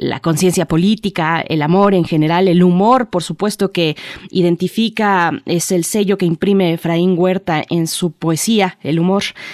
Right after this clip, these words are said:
y hasta cuenta con una especie de musicalidad, ya lo escucharán. Pero bueno, mm, vamos, vamos ya, sin más, con este poema, Aleluya,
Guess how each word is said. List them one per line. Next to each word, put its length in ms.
y 180
hasta 220
cuenta 300
con 140
una 120
especie 360
de 120
musicalidad, 640
ya 140
lo 60
escucharán. 520
Pero 180
bueno, 340
mm, 300
vamos, 640
vamos 320
ya, 180
sin 260
más, 280
con 240
este 240
poema, 420
Aleluya, 640